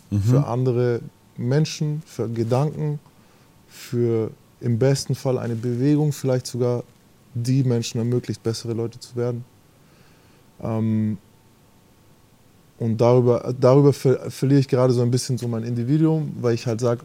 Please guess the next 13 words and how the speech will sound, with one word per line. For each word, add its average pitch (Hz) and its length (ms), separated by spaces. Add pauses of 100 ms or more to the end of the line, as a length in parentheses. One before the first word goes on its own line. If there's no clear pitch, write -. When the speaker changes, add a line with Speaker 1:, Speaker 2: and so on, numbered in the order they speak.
Speaker 2:
„Okay, 131 320 (180)
mein 123 220
Individuum 127 500
würde 127 220
vielleicht 120 260
gerne 117 240
Wochenende 113 420
haben, 127 380
Speaker 1:
Mhm. 110 400
Speaker 2:
aber 120 180
das 117 280
Vehikel 143 640 (1040)
muss 131 640